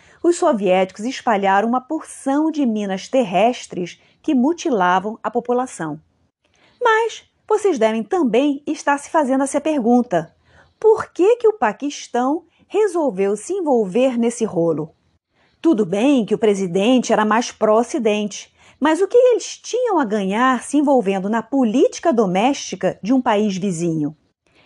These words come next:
Então, vamos por partes. Vai parecer que eu estou saindo do assunto, mas tenham paciência.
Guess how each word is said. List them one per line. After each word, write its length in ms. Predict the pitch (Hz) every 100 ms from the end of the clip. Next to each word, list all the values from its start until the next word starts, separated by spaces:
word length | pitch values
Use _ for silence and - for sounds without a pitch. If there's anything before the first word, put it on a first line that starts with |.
| -
Então, 440 | 415 427 262 302
vamos 260 | 214 247 247
por 220 | - 302
partes. 500 | - - - - - _ _ _
Vai 120 | - 494
parecer 320 | 494 392 392
que 80 | 339
eu 20 |
estou 240 | 320 339
saindo 540 | 339 - 320 262 302 285
do 100 | 294
assunto, 480 | 302 - 240 220
mas 220 | 190 233 -
tenham 160 | 277
paciência. 640 | 294 302 - - - -